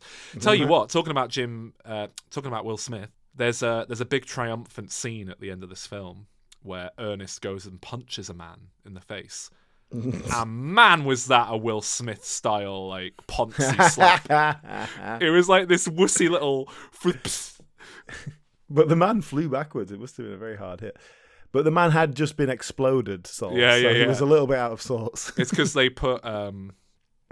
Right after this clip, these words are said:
Speaker 2: they put a big sound effect on it so that it, you know, hurt him more.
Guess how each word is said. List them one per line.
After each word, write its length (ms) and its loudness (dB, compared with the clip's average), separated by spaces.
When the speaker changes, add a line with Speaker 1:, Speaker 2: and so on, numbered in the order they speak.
Speaker 2:
they 140 -2
put 220 -6
a 20 -8
big 180 -6
sound 280 -4
effect 400 -12
on 100 -10
it 220 -16
so 240 -12
that 220 -16
it, 240 -18
you 120 -20
know, 120 -20
hurt 280 -12
him 120 -18
more. 220 -20